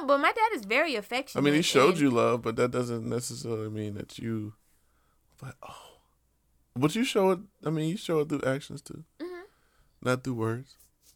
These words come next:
Speaker 2: I'm more wordsy.
Speaker 1: Yeah.
Speaker 2: Well, this was an interesting episode.
Speaker 1: <laughs>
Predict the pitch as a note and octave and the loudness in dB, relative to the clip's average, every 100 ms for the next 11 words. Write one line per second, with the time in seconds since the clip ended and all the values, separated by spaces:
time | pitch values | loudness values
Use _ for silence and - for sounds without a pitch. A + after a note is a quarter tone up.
0 | _ A2+ B2+ C3 G#2+ G2+ G2+ - - - | _ 2 2 4 2 2 -4 -6 -12 -18
1 | C#3 _ _ _ _ - G#3+ F3 B2+ F#3+ | -20 _ _ _ _ -8 -4 -4 -6 -14
2 | _ _ _ _ _ _ _ _ _ _ | _ _ _ _ _ _ _ _ _ _
3 | _ _ _ _ _ _ _ _ G2 A2+ | _ _ _ _ _ _ _ _ -10 -6
4 | G2+ G2+ G2+ G2 - G#2+ F#2+ F#2 F2 - | -6 -6 -6 -8 -8 -12 -8 -8 -8 -10
5 | F2+ F#2 - _ _ _ | -10 -10 -12 _ _ _